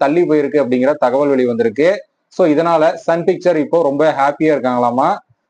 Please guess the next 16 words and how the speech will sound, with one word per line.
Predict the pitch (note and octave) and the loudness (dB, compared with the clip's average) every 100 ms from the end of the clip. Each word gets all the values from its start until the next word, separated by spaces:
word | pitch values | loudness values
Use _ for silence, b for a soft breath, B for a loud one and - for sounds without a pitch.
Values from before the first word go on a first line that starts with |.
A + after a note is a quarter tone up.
| C#3 | -4
இதனால | E3 E3 D#3+ F#3 B2 | 0 2 2 2 0
ஆகஸ்ட் | E3+ F#3 - | 0 0 -2
மந்த்ல | E3 D3+ E3 D3 | -2 0 2 2
வெளியாக | D3 D3+ C#3 | 2 2 0
இருந்த | B2+ C3 D#3+ F3+ E3+ | 0 2 2 0 0
கூலி | F3+ E3+ | 2 2
படத்துக்கு | C#3+ C3+ B2+ B2+ | 0 -2 0 2
இருந்த | C#3 C#3+ C#3 | 2 0 -2
சிக்கல் | B2 E3 F3 D3 | -2 0 0 -4
இப்போ | B2 D#3+ E3+ F#3 - _ B2+ | 0 2 2 0 -8 _ -2
விடுபட்டிருக்கு. | C#3+ D#3+ C#3 C3+ C3 D3+ F#3 G3 _ _ | 0 2 2 0 0 0 0 -4 _ _
So | E3 D3+ | 0 2
இதனால | D#3+ E3 E3 E3 | 2 2 2 0
சன் | D3+ D#3+ | -2 0
பிக்சர் | E3 E3+ C#3+ | 0 0 0
ரொம்பவே | C#3+ D#3+ | 2 2